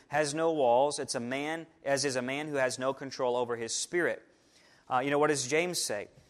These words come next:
James says, "Be slow to speak, slow to angry, because an anger of a man doesn't produce the righteousness of God."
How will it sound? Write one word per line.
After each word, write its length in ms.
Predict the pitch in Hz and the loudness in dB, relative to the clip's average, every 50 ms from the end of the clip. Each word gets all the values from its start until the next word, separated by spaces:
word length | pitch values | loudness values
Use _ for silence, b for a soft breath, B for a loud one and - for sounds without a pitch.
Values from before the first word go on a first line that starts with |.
| _ _ _ | _ _ _
James 280 | - 143 151 165 165 - | -2 -2 -2 -2 0 0
says, 220 | 151 139 135 127 | 0 0 0 -2
"Be 260 | 120 135 135 131 123 - | -2 -4 -4 -4 -4 -6
slow 360 | - - - - 143 143 143 | -8 -8 -6 0 2 2 2
to 80 | 143 131 | 2 0
speak, 340 | - - - 151 156 156 - | -2 -6 -4 -4 -6 -6 -6
slow 280 | - - 143 143 139 | -6 -2 0 0 2
to 140 | 131 139 - | 0 0 -4
angry, 420 | 139 135 139 147 143 160 175 170 - _ - | -4 -6 -8 -6 -6 -6 -6 -8 -10 _ -16
because 260 | - 120 143 135 117 | -6 -2 -2 0 0
an 80 | 123 - | -2 -4
anger 300 | - 143 147 151 160 156 | -4 -4 -2 0 2 2
of 80 | 143 | 2
a 60 | 147 143 | 2 0
man 300 | 139 143 143 147 147 135 | -2 -2 -2 -2 -2 0
doesn't 280 | 139 131 127 143 135 | 0 0 -2 -4 -6
produce 380 | 127 135 131 123 131 135 127 - | -6 -6 -4 -2 -2 -2 -2 -2
the 120 | - 127 | 0 0
righteousness 760 | 117 117 113 113 120 123 127 - 127 117 - 131 127 120 - - | 0 2 2 2 2 0 -2 -4 -6 -6 -4 -4 -4 -4 -4 -4
of 160 | 127 120 117 | -4 -4 -2
God." 360 | - 165 175 175 123 110 - | 0 2 4 4 4 2 0